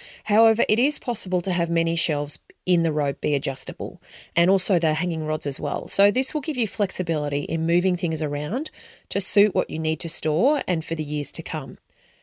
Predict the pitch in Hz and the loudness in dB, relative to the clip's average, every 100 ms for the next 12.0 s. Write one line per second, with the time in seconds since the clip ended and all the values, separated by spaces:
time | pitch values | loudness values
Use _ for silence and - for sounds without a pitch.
0 | _ _ 214 240 269 294 269 202 190 175 | _ _ 2 4 4 4 4 2 2 2
1 | 170 165 156 147 170 - 165 185 170 175 | 2 2 0 -2 0 0 2 0 2 4
2 | 180 170 - 226 - 160 160 - _ - | 4 2 -2 -4 0 0 -2 -10 _ -4
3 | 175 160 156 151 - 131 - - 175 _ | -2 -2 0 2 2 2 -2 -6 -10 _
4 | - - - 233 226 214 233 247 285 330 | -20 -12 2 6 6 4 2 2 2 2
5 | 359 277 208 175 170 170 156 180 170 - | 2 2 4 4 4 0 -4 -6 -6 -4
6 | 185 170 170 - 175 160 156 160 - - | 0 2 0 -2 -2 -2 -2 -2 0 0
7 | 147 143 151 165 220 254 - 170 170 - | -2 -4 -4 -4 -4 -4 -2 -4 -2 -6
8 | 143 - - - - - - - _ 185 | -6 -8 -8 -6 -8 -8 -20 -20 _ 4
9 | 202 - 240 254 - 170 156 - 233 285 | 4 2 0 0 2 2 2 0 -2 -2
10 | 185 - 196 - 233 208 180 165 160 - | -6 0 0 2 4 6 4 2 0 -2
11 | - 170 156 151 - - - - - - | -4 -4 -4 -4 -4 -6 -10 -8 -6 -8